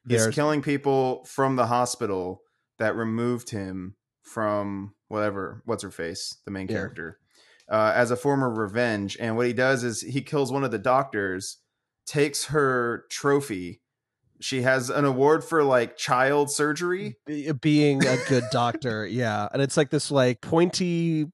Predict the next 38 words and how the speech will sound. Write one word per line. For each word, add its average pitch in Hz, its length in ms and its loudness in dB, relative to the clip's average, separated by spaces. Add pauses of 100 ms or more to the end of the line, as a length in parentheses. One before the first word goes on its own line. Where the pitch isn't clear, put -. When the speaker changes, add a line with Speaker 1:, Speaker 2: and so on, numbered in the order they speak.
Speaker 2:
spike - 540 0
type 143 260 2
thing 127 320 2
with, 123 160 -2
like, 117 220 -2
a 104 260 -2
snake 117 400 0
wrapped 117 300 -2
around 113 300 0
it 117 260 0
c-, - 60 -12 (100)
type. 117 260 0
It, 131 200 0
it 175 100 6
looks 180 260 6
like 160 180 4
the 135 140 2
medical 117 240 2
Speaker 1:
It's - 80 -4
the 208 80 4
medical 190 280 4
Speaker 2:
cross 117 140 2
a 139 40 4
little 123 220 4
Speaker 1:
staff. - 180 2
Speaker 2:
bit. - 80 -8
Speaker 1:
Yeah, 78 100 -4
it's - 140 -12
the 143 80 2
Speaker 2:
Yeah, 107 160 2
it's, - 160 -8
it 123 100 0
looks 123 160 -4
like 143 80 -4
the - 80 -6
medical 117 300 0
cross, 113 300 -6
basically. 107 540 -8